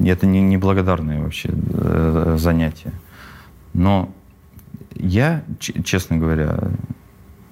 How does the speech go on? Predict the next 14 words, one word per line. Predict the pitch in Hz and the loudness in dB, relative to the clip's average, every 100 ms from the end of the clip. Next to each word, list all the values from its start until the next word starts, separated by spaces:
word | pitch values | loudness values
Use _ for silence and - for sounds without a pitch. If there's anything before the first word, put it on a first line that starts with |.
| - | -20
своими | - - 135 135 127 | -14 -2 2 4 4
очень | 127 123 117 | 2 2 0
скромными | - - 117 127 113 101 95 90 | 0 0 2 4 2 2 2 0
там | 90 87 | -2 -2
усилиями | 95 - 113 101 90 87 90 | -2 -2 0 0 2 2 2
и | |
маленькими | 95 101 95 - 87 | 2 2 0 0 -4
талантами, | 90 101 143 135 95 87 90 - - - - - - - - | 0 0 0 0 -2 -4 -6 -16 -20 -20 -20 -20 -20 -18 -6
а, | 80 82 80 78 - - | -2 2 2 0 -4 -4
хочу | 92 - 127 123 - - - - - - - | -2 0 2 2 -2 -10 -20 -20 -18 -18 -8
возвеличить, | 82 95 92 110 131 123 - - - - | -2 0 4 2 2 0 -6 -12 -10 -4
э, | 78 76 73 73 - - - - - | -2 0 0 -2 -2 -4 -4 -6 -4
русского | - - - 87 87 - 82 | -2 0 2 2 0 -2 -2
человека. | - 80 80 78 | 0 2 2 -2